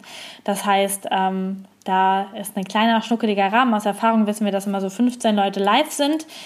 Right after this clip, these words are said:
in den Übungscalls, die alle zwei Wochen stattfinden. Und, ähm,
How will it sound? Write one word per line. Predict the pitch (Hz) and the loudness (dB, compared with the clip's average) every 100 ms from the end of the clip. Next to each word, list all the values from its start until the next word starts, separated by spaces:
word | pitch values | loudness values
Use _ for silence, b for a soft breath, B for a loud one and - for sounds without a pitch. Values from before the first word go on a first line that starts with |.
| B B | B B
in | 240 226 | 2 4
den | 220 | 4
Übungscalls, | 226 269 277 254 - 247 240 240 | 2 0 0 0 0 2 4 2
die | 240 - | -2 -2
alle | 220 | -2
zwei | 220 226 214 | 0 2 2
Wochen | 220 226 | 2 0
stattfinden. | 220 208 214 214 202 208 | 0 -2 -2 -4 -2 -2
Und, | 190 190 190 - | -4 -6 -6 -8
ähm, | 185 185 | -6 -8